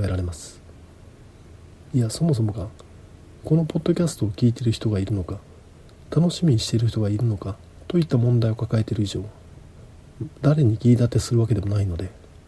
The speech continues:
各週配信のペースだけは崩さず、配信を続けようと思ってます。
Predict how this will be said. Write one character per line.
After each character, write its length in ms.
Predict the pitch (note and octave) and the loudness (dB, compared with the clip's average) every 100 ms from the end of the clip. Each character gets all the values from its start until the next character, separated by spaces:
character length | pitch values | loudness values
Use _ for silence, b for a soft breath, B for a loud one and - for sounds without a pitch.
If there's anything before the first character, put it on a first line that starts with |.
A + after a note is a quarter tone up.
| - - - - - - | -20 -20 -18 -16 -14 -6
各 240 | C3+ - | -4 -2
週 260 | - F3+ E3+ | -2 0 0
配 240 | - D#3+ | 2 0
信 180 | - D3 | 2 2
の 60 | C#3 | 2
ペ 160 | D3 | 2
ー 40 | C3+ | 0
ス 120 | - | 0
だ 60 | A#2+ | -2
け 120 | A2 | -2
は 60 | |
崩 240 | G2 A2+ - | -4 -6 -8
さ 140 | - | -8
ず、 140 | F#2 A2 - - - B B B - | -8 -10 -18 -20 -20 B B B -8
配 180 | - B2 | 0 0
信 240 | - B2+ | 0 0
を 60 | A#2+ | 0
続 240 | - B2 | 0 0
け 80 | A#2 | 4
よ 140 | A#2+ | 2
う 20 | G#2+ | 2
と 100 | G2 | -2
思 120 | G2+ | -4
っ 20 | |
て 100 | - | -4
ま 120 | F#2+ | -10
す。 280 | - - - | -10 -14 -18